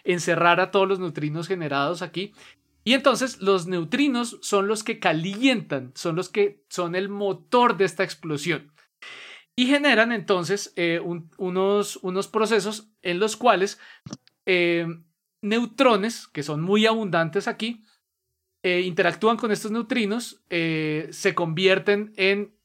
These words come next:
eh, protones, y estos protones son muy eficientemente capturados por, eh, hierro que sobraba de la explosión del, del núcleo, eh, de la estrella. Y entonces estos átomos de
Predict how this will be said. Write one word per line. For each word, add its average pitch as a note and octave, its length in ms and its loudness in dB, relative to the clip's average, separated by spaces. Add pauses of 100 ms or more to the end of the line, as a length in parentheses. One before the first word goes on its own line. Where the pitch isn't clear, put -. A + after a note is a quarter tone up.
(120)
eh, E3 200 -2
protones, A3 800 0 (600)
y G3+ 80 2
estos A#3 240 0
protones G#3 720 0
son G3 360 0
muy A#3 320 0
eficientemente G3 840 -2
capturados G#3 720 2 (520)
por, G#3+ 500 4
eh, F3 300 0
hierro G#3+ 460 4
que G#3 100 -2
sobraba D#3 480 2
de E3 80 -2
la E3+ 100 -2
explosión C#3+ 760 -6
del, C#3+ 320 -4
del C3 180 -6
núcleo, D#3+ 640 -2 (480)
eh, C3+ 240 -2
de C#3 120 -2
la C#3 80 0
estrella. C#3+ 460 0 (340)
Y E3 80 2
entonces E3 560 -2
estos F3+ 680 -2 (280)
átomos F3 460 -2
de G3+ 420 4